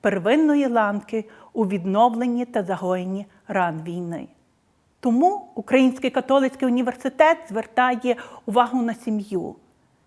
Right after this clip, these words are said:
Цілями нашого проєкту є, по-перше, звернути увагу на важливість сімей та сімейних цінностей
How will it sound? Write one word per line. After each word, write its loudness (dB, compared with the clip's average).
Цілями 2
нашого -4
проєкту -8
є, 0
по-перше, -2
звернути -2
увагу 2
на 0
важливість -4
сімей 0
та -6
сімейних -6
цінностей -2